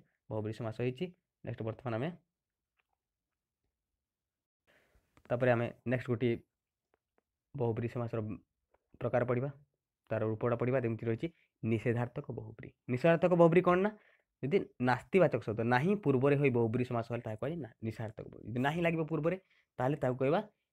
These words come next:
ନିଷେଧାର୍ଥକ ବହୁବ୍ରୀହି। ଯେମିତି ନାହିଁ ଅନ୍ତ ଯାହାର ଅନନ୍ତ। କ'ଣ ଲାଗିଲା? ଶେଷ ପ୍ରଥମେ ଲାଗିଲା ନାହିଁ, ନାହିଁ ଅନ୍ତ, ଯାହାର ଶେଷ ନାହିଁ, ତାକୁ କ'ଣ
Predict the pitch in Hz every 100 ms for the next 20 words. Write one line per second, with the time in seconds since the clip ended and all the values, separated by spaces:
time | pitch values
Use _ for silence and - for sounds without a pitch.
0 | - 123 135 185 175 170 214 208 127 117
1 | 113 127 143 208 - _ - 123 127 139
2 | 214 233 - 135 139 139 196 139 123 139
3 | 175 117 107 110 123 - - _ _ _
4 | _ _ _ _ _ 151 156 151 160 170
5 | - - 160 185 185 196 214 - _ -
6 | 156 165 202 202 _ _ _ _ - 131
7 | 156 214 139 117 110 110 120 165 156 123
8 | 120 - 123 156